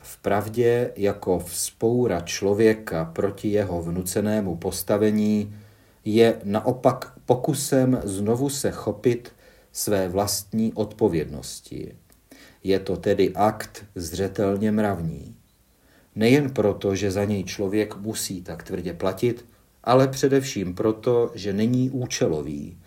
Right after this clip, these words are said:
Takzvaně vyplatit se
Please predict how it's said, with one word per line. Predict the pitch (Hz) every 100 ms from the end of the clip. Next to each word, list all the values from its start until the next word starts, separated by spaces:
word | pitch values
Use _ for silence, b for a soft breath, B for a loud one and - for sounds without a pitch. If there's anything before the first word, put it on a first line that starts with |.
| B B B B
Takzvaně | 110 104 110 120 120 117 101 -
vyplatit | 95 104 120 135 107 - -
se | - - 104 131